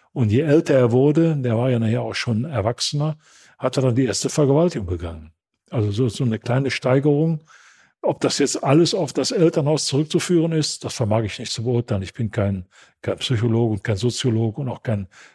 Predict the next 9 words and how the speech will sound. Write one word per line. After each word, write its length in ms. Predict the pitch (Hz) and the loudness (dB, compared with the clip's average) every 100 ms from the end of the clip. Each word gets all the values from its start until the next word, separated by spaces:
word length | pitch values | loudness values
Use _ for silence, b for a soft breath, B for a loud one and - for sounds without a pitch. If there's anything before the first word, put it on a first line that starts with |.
| B - | B -4
Rechtsmediziner 720 | 113 - 143 110 - 135 110 | -2 -2 -2 -2 0 0 0
und 80 | 92 | -2
Sachverständiger. 840 | 120 - - - 104 113 127 127 _ B B B | -4 -6 -6 -2 0 0 0 -4 _ B B B
Das 200 | - 123 | -10 -6
müssen 220 | 120 - 156 | -4 -4 -4
andere 280 | 123 127 | -4 -2
Leute 280 | 98 98 - | 0 -2 -2
bewerten. 440 | 101 95 101 127 156 | -4 -2 -2 -2 -2
Aber 240 | 131 120 | 0 0